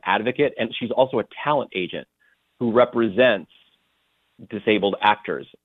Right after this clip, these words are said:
And her son, Blair Williamson, is a disabled person who is also an actor and is also on a basketball team. So I hit the jackpot.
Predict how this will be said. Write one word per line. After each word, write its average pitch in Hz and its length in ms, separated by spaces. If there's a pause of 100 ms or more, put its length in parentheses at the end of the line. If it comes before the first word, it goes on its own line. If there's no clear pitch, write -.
(220)
And 101 300
her 127 200 (100)
son, 147 360 (480)
Blair 139 240
Williamson, 107 580 (640)
is 117 380
a 117 60
disabled 104 880
person 104 400
who 104 240
is 98 160 (120)
also 101 380
an 104 120 (100)
actor 101 500
and 110 180
is 107 160
also 120 440
on 110 320
a 113 100
basketball 98 580
team. - 320 (400)
So 117 260 (120)
I 120 580
hit 113 240
the 110 60
jackpot. 92 560